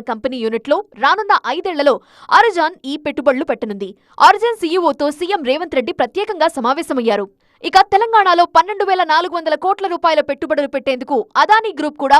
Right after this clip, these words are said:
ముందుకొచ్చింది. నాలుగు రంగాల్లో భారీగా పెట్టుబడులు పెట్టేందుకు తెలంగాణ ప్రభుత్వంతో అదానీ గ్రూప్ అవగాహన ఒప్పందాలపై సంతకాలు చేసింది. దావోస్లో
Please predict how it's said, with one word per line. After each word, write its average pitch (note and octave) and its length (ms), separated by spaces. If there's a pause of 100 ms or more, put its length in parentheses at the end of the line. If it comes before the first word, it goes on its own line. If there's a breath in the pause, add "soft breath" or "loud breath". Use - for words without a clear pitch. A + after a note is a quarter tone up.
ముందుకొచ్చింది. A#3+ 540 (380)
నాలుగు E4+ 480
రంగాల్లో D4+ 380 (100)
భారీగా D#4 420
పెట్టుబడులు C4 460
పెట్టేందుకు A#3+ 420 (160)
తెలంగాణ F#4 340 (120)
ప్రభుత్వంతో B3+ 480 (400 loud breath)
అదానీ G#4 360
గ్రూప్ C#4+ 220 (120)
అవగాహన F4 420
ఒప్పందాలపై C4 580
సంతకాలు B3 460
చేసింది. G3+ 280 (380)
దావోస్లో G4 520